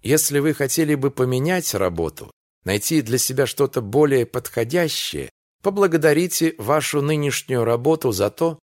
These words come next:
что она вам дала, и представьте, как вы мысленно отпускаете её. Затем скажите вслух или про себя: «Дорогой Бог, я открыт для перемен к лучшему в моей жизни.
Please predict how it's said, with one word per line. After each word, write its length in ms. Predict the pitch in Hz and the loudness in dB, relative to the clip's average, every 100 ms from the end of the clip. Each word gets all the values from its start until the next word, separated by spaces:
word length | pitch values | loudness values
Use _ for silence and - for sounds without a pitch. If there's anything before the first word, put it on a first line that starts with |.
| _ _ | _ _
что 320 | - - 117 | -6 0 0
она 240 | 120 139 | 0 -2
вам 280 | 135 123 117 | -2 -2 -2
дала, 440 | 117 110 78 64 - _ _ _ | 0 0 -2 -6 -12 _ _ _
и 100 | 101 | -4
представьте, 760 | 107 104 104 - 135 156 - 101 | -2 -2 -4 -2 -2 -2 -4 -6
как 280 | - 123 - | -2 -4 0
вы 160 | 127 | -2
мысленно 680 | 139 123 170 - 151 151 143 | 0 0 0 -2 -2 -2 -4
отпускаете 1040 | - 127 - - 117 - 160 143 104 - 78 | -4 -8 -8 -8 -6 -2 -2 -2 -2 -4 -6
её. 440 | 69 71 65 64 - _ _ _ - | -6 -6 -6 -10 -14 _ _ _ -2
Затем 420 | 110 - 208 196 | -2 2 0 0
скажите 540 | - 135 117 180 - | -2 0 2 0 0
вслух 520 | 139 - 160 190 - _ | -2 0 -2 -4 -8 _
или 240 | 180 180 | -6 -6
про 180 | 160 127 | -4 -2
себя: 460 | 123 - 85 67 57 _ _ _ | -2 -2 -2 -6 -6 _ _ _
«Дорогой 520 | - 107 131 156 180 147 | -2 2 2 4 2 2
Бог, 600 | 82 78 - - - _ _ | 0 -2 -2 -18 -20 _ _
я 300 | 95 156 190 | 0 2 2
открыт 480 | 175 - 170 175 117 | -6 -2 -2 -2 -4
для 160 | 135 | -4
перемен 520 | 147 135 127 139 151 143 | -2 -2 0 0 -2 -2
к 140 | - | -4
лучшему 680 | 160 156 - 139 131 127 _ | -4 -2 -4 -4 -4 -6 _
в 100 | 95 | -6
моей 400 | 110 117 120 117 | -2 0 0 -2
жизни. 600 | 85 90 76 67 58 - | -2 -4 -4 -8 -14 -20